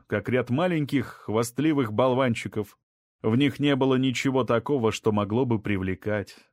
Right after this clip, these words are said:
ни даже возраста. Они имели желтовато-зелёный цвет и золотые блёстки. Представление, что это сделает таки их привлекательными, могло возникнуть только у недоумка.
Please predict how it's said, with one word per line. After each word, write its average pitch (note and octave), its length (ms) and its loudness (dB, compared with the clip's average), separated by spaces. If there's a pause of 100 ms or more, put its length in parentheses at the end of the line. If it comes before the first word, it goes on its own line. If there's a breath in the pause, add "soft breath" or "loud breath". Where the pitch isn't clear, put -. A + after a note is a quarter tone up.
(120)
ни A#2 160 2
даже F3 300 0
возраста. B2+ 680 -4 (460)
Они C3 280 2
имели F#3+ 280 2
желтовато-зелёный C3+ 1040 2
цвет B2+ 400 -2
и A#2 40 0
золотые G#2+ 540 0
блёстки. G2+ 680 -6 (400)
Представление, A#2+ 920 2
что - 160 -2
это A2+ 220 2
сделает A2 580 2
таки A#2 300 -2
их G#2+ 100 -6
привлекательными, A2 960 0
могло G#2 420 -2
возникнуть A2 680 0
только B2 340 0
у A#2 100 2
недоумка. A2 720 0